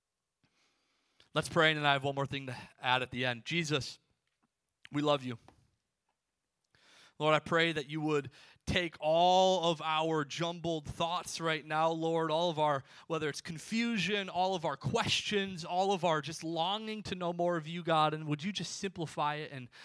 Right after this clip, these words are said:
help us to fall deeper in love with you? God, my prayer is that every single student and leader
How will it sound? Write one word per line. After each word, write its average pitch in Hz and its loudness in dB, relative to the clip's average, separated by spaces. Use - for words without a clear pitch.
help 165 0
us 151 -4
to 151 -10
fall 139 -6
deeper 127 -10
in 120 -10
love 107 -10
with 107 -18
you? 98 -18
God, 151 0
my 147 0
prayer 151 0
is 127 -4
that 135 -6
every 156 -6
single 143 -10
student 147 -8
and 127 -12
leader 147 -8